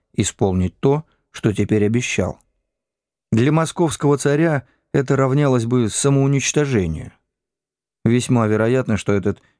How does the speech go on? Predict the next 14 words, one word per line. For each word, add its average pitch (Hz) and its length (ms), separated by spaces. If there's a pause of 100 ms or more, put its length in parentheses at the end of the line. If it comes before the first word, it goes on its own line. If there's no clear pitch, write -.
необычный 110 840
договор, 110 640 (440)
тотчас 135 420
же 110 300 (280)
спрятанный 107 840
королем 107 540
в - 60
шкатулку, 107 800 (440)
ключ 107 340
от 98 140
которой 101 420
хранился 98 540
у 92 60
него – 110 360